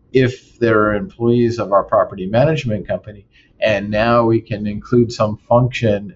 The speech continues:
into that travel that relates to what they do for us, then we can start including some of their expenses in our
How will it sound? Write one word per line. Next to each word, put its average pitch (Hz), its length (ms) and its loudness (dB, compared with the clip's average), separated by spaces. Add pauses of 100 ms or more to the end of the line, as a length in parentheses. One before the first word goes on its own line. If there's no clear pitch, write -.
into 107 640 -2
that 113 200 -2
travel 107 480 0
that 101 200 0
relates 95 480 -2
to 107 80 -2
what 98 200 0
they 95 160 0
do 90 220 -2
for 139 340 2
us, 92 300 -6 (320)
then 170 200 2
we 156 100 0
can 135 140 -4
start 117 240 0
including 110 540 -2
some 101 200 -2
of 98 100 -10
their 123 160 4
expenses - 600 -8
in 76 80 -16
our 71 260 -12